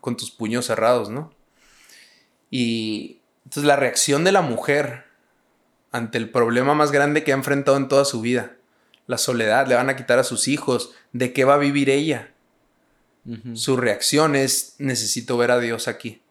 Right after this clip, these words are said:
Speaker 2: Sí.
Speaker 1: La reacción de, <clears throat> de mi papá ante lo que estaba pasando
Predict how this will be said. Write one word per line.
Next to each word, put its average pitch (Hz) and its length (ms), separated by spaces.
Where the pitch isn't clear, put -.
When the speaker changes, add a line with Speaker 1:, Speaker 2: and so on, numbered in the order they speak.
Speaker 2:
Sí. - 180
Speaker 1:
La 123 160
reacción 120 500
de, 127 580
<clears throat> 226 160
de 160 120
mi 135 120
papá 127 320
ante 160 220
lo 123 120
que 113 60
estaba 131 280
pasando 139 600